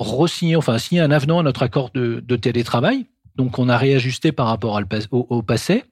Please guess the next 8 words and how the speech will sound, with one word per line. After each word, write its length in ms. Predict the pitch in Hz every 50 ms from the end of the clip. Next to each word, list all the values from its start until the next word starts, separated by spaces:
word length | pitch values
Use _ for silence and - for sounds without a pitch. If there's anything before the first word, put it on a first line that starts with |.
| _ - - - - - - - - - - - _ _ _ _ _ _ _ _ _
On 180 | - 139 147 147
a, 300 | 156 165 170 175 165 151
euh, 200 | 139 135 135 135 - _
je 100 | - - -
pense, 180 | - 135 139 -
comme 180 | - 127 123
beaucoup 280 | 120 143 135 - 175 165
d'entreprises, 640 | 165 160 156 - 160 151 - - 196 220 196 135 101